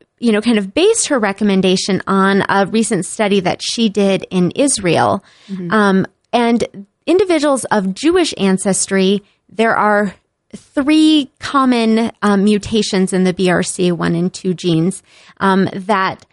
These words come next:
Speaker 1: you know, account for the majority of hereditary breast ovarian cancer in that population. Um, so in that population, um, the likelihood of having a mutation is much higher than in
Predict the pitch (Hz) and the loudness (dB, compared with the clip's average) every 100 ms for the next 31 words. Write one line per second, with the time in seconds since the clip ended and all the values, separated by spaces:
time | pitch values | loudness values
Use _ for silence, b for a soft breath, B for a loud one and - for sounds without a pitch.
0 | _ - 185 196 233 214 - 202 185 - | _ -10 -6 -4 -2 -4 -2 0 0 -2
1 | - 180 147 220 233 339 320 226 185 196 | -2 -2 0 -2 0 0 2 0 0 0
2 | 175 180 - 180 170 165 175 - 170 180 | 0 -2 -2 -2 0 -2 -2 -2 -2 0
3 | 165 170 - - - 170 175 170 - - | 0 -2 -4 -10 -6 -4 0 0 -2 -6
4 | - 185 170 165 180 - 156 190 b b | -6 -4 -2 0 -2 -4 -6 -8 b b
5 | b b _ 214 208 196 - - 277 247 | b b _ 0 2 2 0 -2 0 2
6 | 233 - 226 226 220 339 466 - 240 220 | 0 0 2 2 2 0 0 -2 -2 0
7 | 202 196 202 208 196 190 - 190 170 185 | 2 0 0 0 0 0 -2 -2 -2 -8
8 | _ _ _ 185 - 202 208 208 214 196 | _ _ _ -20 -4 0 2 2 2 0
9 | 175 - 214 254 311 302 294 - 285 - | 0 -2 -2 0 2 4 2 0 -4 -2
10 | 285 277 269 - - 247 262 339 381 - | -2 -2 -4 -6 -4 -2 2 0 -2 -2
11 | 202 196 208 202 | -2 0 0 -2